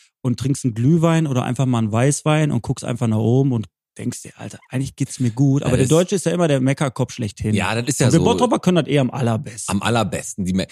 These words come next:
Speaker 2: aber wie gesagt, das ist halt immer so, ne, erst wenn der Zahn wehtut, geht man
Speaker 1: Ja.
Speaker 2: zum Arzt und nicht
Speaker 1: Ja, aber
Speaker 2: vorher.
Speaker 1: vielleicht ist es so, jetzt alle mal ein bisschen entschleunigen, alle mal ein bisschen zur Besinnlichkeit finden. Und, aber was du gerade sagst, natürlich, Weihnachten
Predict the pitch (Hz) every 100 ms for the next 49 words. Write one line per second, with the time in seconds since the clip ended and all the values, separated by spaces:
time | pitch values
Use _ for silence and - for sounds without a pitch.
0 | - - 110 104 98 92 107 107 110 107
1 | 120 104 107 101 92 110 107 95 104 98
2 | 95 - - 92 - - 76 82 - 180
3 | 240 220 156 185 220 202 139 123 127 -
4 | 170 170 160 156 - 127 - 175 202 196
5 | 185 151 147 143 139 143 - 123 110 139
6 | 151 139 139 127 139 143 127 143 139 139
7 | 139 143 127 127 135 131 139 107 127 139
8 | 127 139